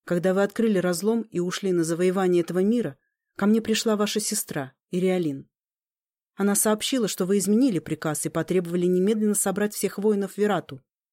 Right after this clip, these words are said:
чтобы отправиться вслед за основным войском". "Как интересно", протянул Каин. Схватив Ирату за талию,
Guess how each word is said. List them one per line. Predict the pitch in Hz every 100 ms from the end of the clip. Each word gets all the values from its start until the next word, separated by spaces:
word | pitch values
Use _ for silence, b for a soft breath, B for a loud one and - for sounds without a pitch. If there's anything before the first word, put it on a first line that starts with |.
| _
чтобы | - - 180 208
отправиться | 208 226 214 214 202
вслед | - 202 185
за | 196
основным | - 208 214 208
войском". | 202 175 - 131 135 _ _ _ _ _ _ _ _ _ _ _ _ _
"Как | - 226 214 202
интересно", | 196 - 247 175 127 - 131 - _ _ _
протянул | 160 160 165 156
Каин. | 151 151 139 135 - _ _ _ _ _ _ _ _
Схватив | - 175 180 240 -
Ирату | 165 156 151
за | 147
талию, | 147 202 208 202